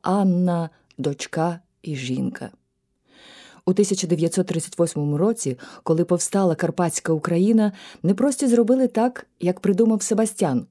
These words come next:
Купили великий автобус, облаштували його на бар, і Себастьян з малою Анною поїхав ним у бік столиці, до Хусту. За цей час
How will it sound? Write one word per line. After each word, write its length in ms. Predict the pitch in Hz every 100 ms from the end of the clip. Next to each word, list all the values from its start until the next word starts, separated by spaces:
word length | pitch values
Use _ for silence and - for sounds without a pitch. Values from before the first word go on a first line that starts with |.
| _ _ _
Купили 340 | - 208 294 254
великий 380 | 180 175 160 139
автобус, 600 | - 185 180 214 247 - _ -
облаштували 600 | 175 214 226 254 285 214
його 260 | 185 170
на 120 | 156 143
бар, 340 | 190 320 320 _ _
і 60 | 233
Себастьян 560 | 254 269 269 339 349
з 100 | 262
малою 380 | 180 190 240 185
Анною 580 | - 262 254 240 226 233 - - -
поїхав 640 | 214 233 311 277 254 240
ним 340 | 214 240 240 220
у 80 | -
бік 200 | 156 190
столиці, 580 | - - 175 143 123 -
до 120 | 135
Хусту. 520 | 233 131 120 - - - _ _ _ _
За 160 | 170 233
цей 160 | 339
час 480 | 339 - 285 277 -